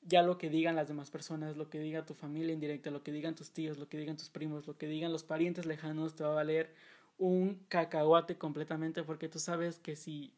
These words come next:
tu familia directa, tu familia cercana está contigo, nadie más puede estar contra ti teniendo su apoyo. Y pues nada, creo que ya nos extendimos incluso mucho más que el episodio pasado. Nuevamente, no sé si dije mucho, no sé si dije poco,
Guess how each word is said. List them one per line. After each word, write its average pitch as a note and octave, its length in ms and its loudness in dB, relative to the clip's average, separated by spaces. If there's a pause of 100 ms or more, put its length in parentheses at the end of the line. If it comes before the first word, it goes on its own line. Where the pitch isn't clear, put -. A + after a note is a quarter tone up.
(100)
tu E3 100 -6
familia F3 400 4
directa, D#3+ 360 4
tu D#3 80 -10
familia D#3 340 -4
cercana D#3 380 -4
está D3+ 180 -6
contigo, D3+ 420 -2
nadie D#3 280 0
más D#3 240 -2
puede D#3 200 -2
estar D3+ 240 -8
contra D3 280 -10
ti E3+ 260 -8 (460)
teniendo D#3 360 2
su D3+ 120 -4
apoyo. - 320 -10 (600)
Y E3 320 6
pues D#3+ 160 2
nada, D3+ 320 6
creo E3+ 160 2
que F3+ 120 4
ya E3+ 100 4
nos E3 140 -2
extendimos D3+ 520 -2
incluso D3 380 -6
mucho C#3+ 240 -6
más D3 280 -4
que D3 280 -2
el C#3 220 -2
episodio C#3 340 -4
pasado. D#3+ 500 2
Nuevamente, E3 480 4
no D#3+ 120 -2
sé E3 80 -4
si D#3 100 -6
dije D3 200 -2
mucho, F3 300 2
no E3 80 -2
sé D#3 120 -6
si D#3 100 -4
dije C#3+ 220 -4
poco, D#3+ 400 4